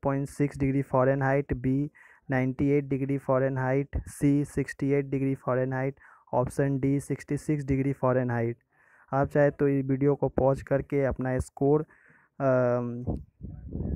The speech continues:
इस टॉप ट्वेंटी क्वेश्चन में से आप सिलेक्ट कर सकते हैं कि कितना क्वेश्चन आप खुद से कर पाए।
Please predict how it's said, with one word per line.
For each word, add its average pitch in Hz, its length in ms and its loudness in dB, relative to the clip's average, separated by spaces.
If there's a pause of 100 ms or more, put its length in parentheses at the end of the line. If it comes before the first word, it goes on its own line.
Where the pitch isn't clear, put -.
(140)
इस - 280 -10
टॉप 135 280 2
ट्वेंटी 135 280 -6
क्वेश्चन 151 340 -10
में 143 160 -8
से 139 200 -8
आप 135 140 -10 (400)
सिलेक्ट 147 440 -4
कर 147 100 -2
सकते 139 320 -4
हैं 135 100 -2
कि 131 100 -8
कितना 139 200 -8
क्वेश्चन 135 320 -4
आप 143 240 0
खुद - 240 4
से - 220 0
कर 135 180 0
पाए। 127 220 -2